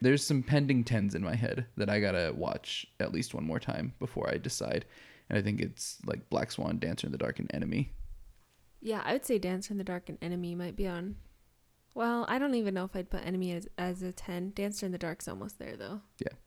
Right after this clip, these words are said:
Speaker 1: Those are the ones that are currently pending for me that I haven't decided yet whether they're tens.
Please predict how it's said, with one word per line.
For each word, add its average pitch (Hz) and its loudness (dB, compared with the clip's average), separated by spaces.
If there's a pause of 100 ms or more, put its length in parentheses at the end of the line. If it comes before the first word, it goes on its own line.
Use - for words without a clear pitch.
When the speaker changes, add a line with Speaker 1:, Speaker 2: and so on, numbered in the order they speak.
(240)
Speaker 1:
Those 127 8
are 135 8
the 127 8
ones 113 8
that 107 4
are 101 8
currently - 0
pending 71 -2
for - -8
me - -6
that - -4
I - 0
haven't - 0
decided - -4
yet 53 0
whether - -2
they're - -2
tens. - -2